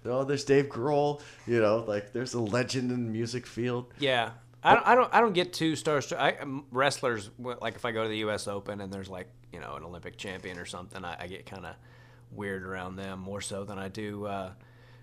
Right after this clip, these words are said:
Speaker 2: movie stars. And most of the movie stars I meet or that I have met, um, they haven't been, like, huge or anything, but a lot of times I've done shows with them,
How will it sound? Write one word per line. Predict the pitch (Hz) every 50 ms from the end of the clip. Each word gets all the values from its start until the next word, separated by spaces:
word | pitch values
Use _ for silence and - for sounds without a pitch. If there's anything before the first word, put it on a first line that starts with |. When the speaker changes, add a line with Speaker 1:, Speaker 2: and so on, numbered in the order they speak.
| - -
Speaker 2:
movie | - 135 117 123 127 120 113
stars. | - - 123 107 110 113 117
And | 139 143
most | 165 220 240 233
of | 233
the | 180
movie | 147 143 147 143 135
stars | - - 139 127 123 117
I | 120 113
meet | 110 110 117 127 143 185 190 - - -
or | 123 120 113 113
that | 117 117 113 110
I | 110 110 110 107 - -
have | - - 127 127 135 139 139
met, | 151 151 156 160 165 180 - - - - -
um, | 117 117 113 107 104 101 98 107 110 - - - - - - - - -
they | 143 135 135
haven't | 123 123 110 104 101
been, | 101 98
like, | 98 92 92 - -
huge | - - 113 107 104 104 95 98
or | 104
anything, | 101 98 95 - - 107 101 101 107 101
but | 95 113 110
a | 104
lot | 107 113 117 120
of | -
times | - 117 113 110 104
I've | 110 104 95 95
done | 113 104 101
shows | 98 - - - 110 110 117 117 113
with | 127 135 123
them, | 147 143 147 147 147